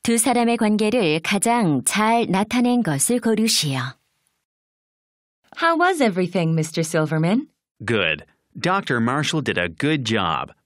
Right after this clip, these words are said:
Speaker 3: I don't feel any more pain.
Speaker 2: Glad to hear that. Did Doctor Marshall say he wants to see you again?
Speaker 3: Yeah. I was told that I have to come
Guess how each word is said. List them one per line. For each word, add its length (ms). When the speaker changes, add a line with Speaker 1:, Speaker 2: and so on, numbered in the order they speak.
Speaker 3:
I 160
don't 260
feel 260
any 220
more 220
pain. 540
Speaker 2:
Glad 380
to 120
hear 240
that. 380
Did 260
Doctor 360
Marshall 400
say 260
he 140
wants 300
to 100
see 180
you 200
again? 340
Speaker 3:
Yeah. 380
I 160
was 240
told 280
that 120
I 140
have 220
to 100
come 420